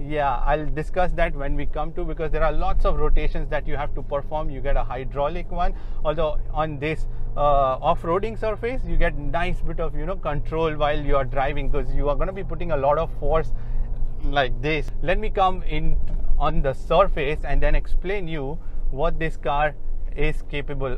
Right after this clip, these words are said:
of on road. Let me just put it first into, back into the auto and the two-wheel drive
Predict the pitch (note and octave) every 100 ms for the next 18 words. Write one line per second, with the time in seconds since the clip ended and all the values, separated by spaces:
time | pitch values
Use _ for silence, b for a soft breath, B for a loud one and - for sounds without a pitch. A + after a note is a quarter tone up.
0 | - D3+ C#3 C#3+ - - - - - -
1 | - - D3+ D#3 C#3 C3 C3+ B2 D#3 D3
2 | D#3 C3 C#3+ - - D3+ D3 C#3 - D3
3 | D#3 D3 C#3 C3 B2+ C#3+ C3+ C3+ C3 -
4 | - - - - - - - - B2+ C3+
5 | - B2 A#2+ A#2 A2 A2+ - - C3+ -
6 | C#3 C#3 - - A#2 A2+ A2 A2 - B2+
7 | A#2 A2+ G#2+ G#2+ C#3 C#3 C#3+